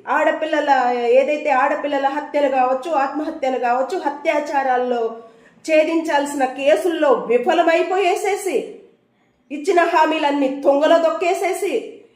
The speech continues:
ఇప్పుడు ప్రజల యొక్క బెడ్‌రూమ్ తలుపులు తట్టడానికి సిద్ధమైపోయారు. సదరు ముఖ్యమంత్రి గారు అన్నారు కదా, జగన్మోహన్ రెడ్డి గారు ఏ సంక్షేమ పథకం వెళ్ళినా బెడ్‌రూమ్ తలుపులు తట్టేటోళ్ళు, "ఎంతమంది మీకు లవర్లు ఉన్నారు?"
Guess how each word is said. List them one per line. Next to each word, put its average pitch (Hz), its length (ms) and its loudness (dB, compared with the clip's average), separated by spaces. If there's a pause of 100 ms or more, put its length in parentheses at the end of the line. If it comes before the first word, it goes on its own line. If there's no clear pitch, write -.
(140)
ఇప్పుడు 311 640 0 (460)
ప్రజల 269 360 -2
యొక్క 320 240 0
బెడ్‌రూమ్ 262 680 2
తలుపులు 311 260 -4
తట్టడానికి 277 560 -2
సిద్ధమైపోయారు. 277 960 -4 (360)
సదరు 269 520 2
ముఖ్యమంత్రి 330 640 0
గారు 294 200 0
అన్నారు 294 320 0
కదా, 247 380 -2 (140)
జగన్మోహన్ 302 540 0
రెడ్డి 277 160 -2
గారు 262 160 2
ఏ 240 260 4
సంక్షేమ 294 460 -4
పథకం 269 420 -6
వెళ్ళినా 262 400 0
బెడ్‌రూమ్ 302 520 0
తలుపులు 262 280 -6
తట్టేటోళ్ళు, 277 840 2
"ఎంతమంది 285 760 -4
మీకు 294 240 -4
లవర్లు 277 440 0
ఉన్నారు?" 269 380 -2